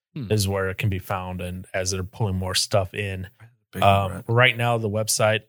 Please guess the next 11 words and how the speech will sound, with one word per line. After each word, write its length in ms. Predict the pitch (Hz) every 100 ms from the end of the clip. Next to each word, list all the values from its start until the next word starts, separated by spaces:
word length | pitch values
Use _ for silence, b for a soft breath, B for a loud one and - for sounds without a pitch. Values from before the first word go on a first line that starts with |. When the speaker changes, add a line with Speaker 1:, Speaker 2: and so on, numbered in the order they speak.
| _ _ -
Speaker 2:
and 120 | 107
I'll 160 | 104 104
be 160 | 104
honest, 360 | 98 98 107 - _ _ -
looks 520 | 107 101 - - - _ _ _
ugly 300 | 110 107 95
as 100 | 92
sin. 280 | - 87 78 - _ _ _ _ -
Speaker 1:
Ooh. 320 | 104 131 85 - -
Speaker 2:
And 300 | 123 113 107
I, 240 | 101 104